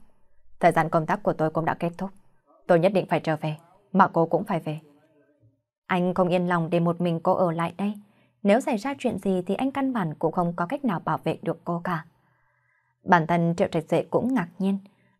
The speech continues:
Anh lại có thể lo lắng cho cô như vậy sao? Lúc đầu không phải anh muốn gạt cô sang một bên hay sao? Nhưng mà bây giờ... Diệp Hiểu Hàm lập tức tức giận không muốn ăn cơm.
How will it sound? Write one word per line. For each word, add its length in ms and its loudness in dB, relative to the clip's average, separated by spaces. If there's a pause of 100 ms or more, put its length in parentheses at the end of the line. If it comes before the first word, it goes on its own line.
Anh 220 2
lại 100 2
có 100 2
thể 160 0
lo 180 0
lắng 220 0
cho 160 -6
cô 120 -2
như 160 -2
vậy 280 -4
sao? 180 -6 (680)
Lúc 200 4
đầu 260 4
không 160 -4
phải 140 0
anh 220 -2
muốn 200 0
gạt 200 -4
cô 120 -2
sang 220 -8
một 180 -2
bên 160 -4
hay 180 -8 (100)
sao? 180 -6 (420)
Nhưng 160 2
mà 100 2
bây 200 -2
giờ... 300 -4 (1080)
Diệp 140 8
Hiểu 160 2
Hàm 400 0
lập 200 0
tức 140 -2 (100)
tức 220 -6
giận 140 0 (100)
không 200 -2
muốn 180 -2
ăn 280 -6
cơm. 300 -8